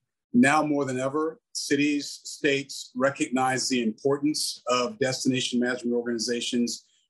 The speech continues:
representing, uh, their destinations in a variety of ways. And, and I think that no matter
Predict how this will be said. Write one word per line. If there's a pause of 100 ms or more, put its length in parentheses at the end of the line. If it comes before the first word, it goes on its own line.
(120)
representing, (380)
uh, (260)
their
destinations
in
a
variety
of
ways.
And,
and
I
think
that (300)
no
matter